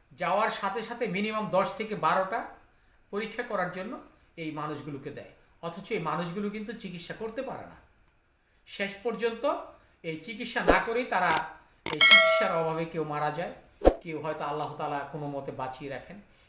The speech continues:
এই যে বিষয়গুলো ভারতে আমি শুনেছি যে যারা ভারতে চিকিৎসার জন্য যায়,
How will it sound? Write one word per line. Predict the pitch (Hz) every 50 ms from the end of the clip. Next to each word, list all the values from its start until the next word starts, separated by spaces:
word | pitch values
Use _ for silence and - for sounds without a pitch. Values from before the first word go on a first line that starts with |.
| _ _
এই | - 156 160 165
যে | 151 180 175
বিষয়গুলো | - 147 139 - - 151 135 139 135 - 90 - - - _ _ _ _ _ _ _ - 131
ভারতে | - - 160 160 190 202 196 - 254 254 277 285 - - - - _ _ _ _ _ _
আমি | - 156 160 175
শুনেছি | 175 - 202 196 202 202 - 214 226 - - - - - _ _ _ _
যে | 139 147 151 131 127 -
যারা | - 143 147 165 160
ভারতে | - - 151 165 165 - 196
চিকিৎসার | - - 202 185 240 - - - 220 170
জন্য | 160 156 127 123 113
যায়, | 131 131 180